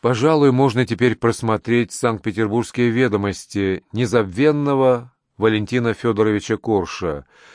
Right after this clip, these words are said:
решил статский советник. Фельетон, подписанный незнакомец,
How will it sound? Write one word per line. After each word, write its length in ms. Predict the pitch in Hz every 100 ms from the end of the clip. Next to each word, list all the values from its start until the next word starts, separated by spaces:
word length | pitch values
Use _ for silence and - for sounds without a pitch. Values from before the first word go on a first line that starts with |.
| - -
решил 360 | 101 110 135 131
статский 480 | - 113 104 -
советник. 640 | 104 117 110 95 82 78 - _ _ _ _ _ _ _ _ _ _
Фельетон, 600 | _ 123 131 127 151 143
подписанный 640 | 117 113 - 123 - 107 107
незнакомец, 800 | 107 95 - 147 127 87 -